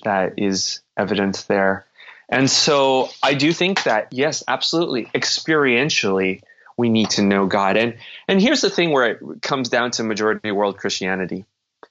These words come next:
Everybody around the world knows God differently, depending on your culture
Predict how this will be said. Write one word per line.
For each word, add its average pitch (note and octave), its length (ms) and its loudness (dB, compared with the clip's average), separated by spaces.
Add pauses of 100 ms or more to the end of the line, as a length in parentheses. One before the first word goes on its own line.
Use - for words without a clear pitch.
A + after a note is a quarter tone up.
(380)
Everybody A3 560 2
around C3+ 260 2
the D#3+ 80 2
world A2+ 460 0
knows B2+ 520 0
God G2+ 360 -2 (240)
differently, F#2+ 600 -4 (720)
depending A#2+ 380 2
on A2+ 120 2
your G2 100 2
culture F3 760 -2